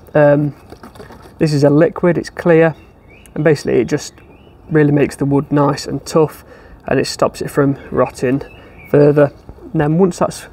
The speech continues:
completely dry, we're gonna go over it with the Ronseal wood filler. Um, it does actually say to use these hand in hand. If you look on the back, uh, where is it?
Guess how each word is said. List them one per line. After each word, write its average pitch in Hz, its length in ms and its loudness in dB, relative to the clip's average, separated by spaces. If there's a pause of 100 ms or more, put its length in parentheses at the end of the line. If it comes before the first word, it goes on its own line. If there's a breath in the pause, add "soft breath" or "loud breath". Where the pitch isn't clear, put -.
completely 165 680 2
dry, 151 360 0 (800 loud breath)
we're 143 80 -4
gonna 151 180 4
go 147 140 4
over 143 240 2
it - 60 -4
with 139 240 -2
the 143 240 0 (520 loud breath)
Ronseal 139 800 0 (460)
wood 135 200 2
filler. 123 380 0 (320)
Um, 143 440 2 (460)
it - 140 -4
does 190 220 4 (100)
actually 170 400 -6
say 143 420 -2 (500)
to 147 120 -2
use 151 220 4
these 147 240 2
hand 139 240 -2
in 127 80 -2
hand. 143 420 -2 (340 loud breath)
If - 100 -6
you 165 40 4
look 156 220 2
on 135 80 2
the 135 80 0
back, - 480 -2 (600 loud breath)
uh, 143 540 4 (800 loud breath)
where 147 260 2
is 143 140 -2
it? 135 160 0